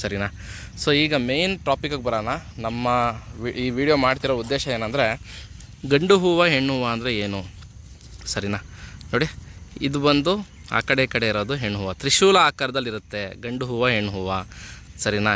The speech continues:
ಆ ಕಡೆ ಈ ಕಡೆ ಇರುತ್ತಲ್ಲ, ಎರಡು ಸೈಡು ಬಂದಿದ್ರೆ ಅದು ಗಂಡು ಹೂವು, ಮಧ್ಯದಲ್ಲಿರೋದು ಹೆಣ್ಣು ಹೂವು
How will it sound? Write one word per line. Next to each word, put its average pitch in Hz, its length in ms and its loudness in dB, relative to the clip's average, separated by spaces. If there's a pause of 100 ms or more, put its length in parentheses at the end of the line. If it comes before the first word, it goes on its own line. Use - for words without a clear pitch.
(200)
ಆ 123 100 2
ಕಡೆ 139 180 4
ಈ 127 80 -16
ಕಡೆ 127 220 4
ಇರುತ್ತಲ್ಲ, 113 320 0 (140)
ಎರಡು 151 260 4
ಸೈಡು 170 300 6
ಬಂದಿದ್ರೆ 127 360 2 (600)
ಅದು 123 160 2 (100)
ಗಂಡು 120 280 2
ಹೂವು, 107 300 4 (1040)
ಮಧ್ಯದಲ್ಲಿರೋದು 135 680 4
ಹೆಣ್ಣು 117 200 0
ಹೂವು 104 140 0